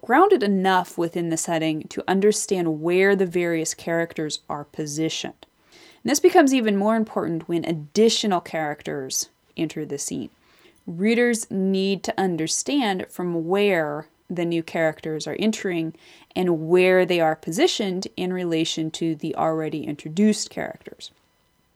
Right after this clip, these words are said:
Kelly introduces a third character onto the scene by describing the protagonist's first awareness of her, a blanket flying through the air out of nowhere. Although this is an accurate description of the protagonist's experience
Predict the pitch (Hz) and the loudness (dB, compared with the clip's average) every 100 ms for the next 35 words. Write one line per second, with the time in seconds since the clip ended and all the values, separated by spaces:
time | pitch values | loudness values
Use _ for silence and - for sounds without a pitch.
0 | _ _ _ - _ - 359 349 220 226 | _ _ _ -20 _ -2 2 2 2 0
1 | 214 220 208 185 180 - 247 269 220 - | 0 0 0 -4 -4 0 2 2 0 0
2 | 175 147 - 120 123 165 _ - 175 165 | 0 -2 -6 -10 -10 -12 _ -2 0 0
3 | 160 165 - 170 156 156 _ - _ 196 | -2 -4 -4 -2 -2 -4 _ -20 _ 0
4 | 180 175 185 - 196 190 202 190 180 185 | 4 4 0 -2 2 2 2 -2 -4 -8
5 | - - 180 175 165 - - - - - | -8 -4 -4 -2 -6 -8 -10 -14 -8 0
6 | 185 175 - 156 151 156 151 143 - 131 | 2 0 -4 -6 -4 -2 0 -2 -4 -6
7 | - - - - - - 156 170 175 165 | -10 -16 -18 -20 -10 -4 0 4 4 4
8 | - - - - 147 160 160 160 156 196 | -2 -10 -16 -4 0 2 2 0 2 6
9 | 196 160 156 156 _ _ _ _ 151 147 | 8 6 2 -4 _ _ _ _ -8 -6
10 | 160 196 143 - _ _ _ _ _ _ | -4 -4 -4 -8 _ _ _ _ _ _
11 | - - 247 262 247 247 - - 415 285 | -20 -4 2 4 4 2 0 4 6 6
12 | 247 - 214 - 202 - 208 - 185 - | 2 -2 -2 0 -2 -2 -2 -2 -6 -2
13 | 247 240 233 185 185 185 185 190 - 190 | -2 0 -4 -2 -2 -4 -6 -10 -6 -2
14 | 185 175 - - - - - - 247 294 | -2 -2 -6 -6 -8 -6 -6 -2 0 0
15 | 214 156 151 - - | 0 0 -2 -6 -12